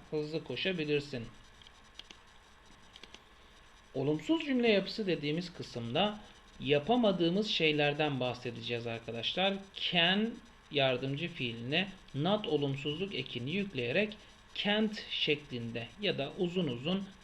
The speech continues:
cannot şeklinde kullanabiliyoruz. Yapamadığımız şeylerden bahsederken kullanılır. Öznelerimiz ve hepsinden sonra can't yapısı ve devamında yine her zamanki gibi,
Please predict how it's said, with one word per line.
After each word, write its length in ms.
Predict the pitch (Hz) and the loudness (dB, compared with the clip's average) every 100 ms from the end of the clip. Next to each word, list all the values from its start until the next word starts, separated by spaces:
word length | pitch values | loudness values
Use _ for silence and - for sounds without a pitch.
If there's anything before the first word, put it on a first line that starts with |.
| - | -10
cannot 840 | - 170 180 190 180 175 170 175 - | -2 2 2 2 2 2 2 0 -6
şeklinde 760 | - 127 - 123 120 123 170 - - - - - - | -2 -2 -4 -6 -4 0 0 -2 -14 -20 -20 -20 -14
kullanabiliyoruz. 920 | - 151 123 147 170 151 147 117 113 - - - - - - - - - - - - - - | -4 -2 0 -2 -2 0 0 0 -4 -12 -20 -20 -20 -20 -18 -18 -20 -20 -20 -20 -20 -20 2
Yapamadığımız 680 | 175 196 277 247 196 180 - | 4 6 6 6 6 4 4
şeylerden 560 | 156 139 135 127 123 | 4 4 2 0 -2
bahsederken 680 | 127 120 123 120 117 123 117 117 | -2 -4 -4 -4 -4 -6 -6 -8
kullanılır. 640 | 123 120 120 127 185 196 202 - - - - - - - - | -8 -6 -4 2 4 4 0 -14 -20 -20 -20 -20 -20 -12 6
Öznelerimiz 880 | 160 170 185 202 196 190 190 190 151 | 8 8 6 4 6 4 2 2 2
ve 120 | 151 | 2
hepsinden 540 | 185 185 156 135 131 | 2 0 -2 0 -2
sonra 340 | 123 131 117 117 | -4 -4 -6 -6
can't 360 | - 151 180 185 | -4 0 0 2
yapısı 560 | 185 185 185 - 185 190 165 | 0 0 -6 -2 0 0 -2
ve 180 | 135 135 | -2 2
devamında 520 | 185 165 139 127 143 | 4 4 4 2 0
yine 240 | 175 147 | 0 0
her 160 | 147 156 | 2 0
zamanki 500 | 139 123 120 117 117 | -2 -6 -6 -8 -10
gibi, 320 | 117 151 180 | -4 0 0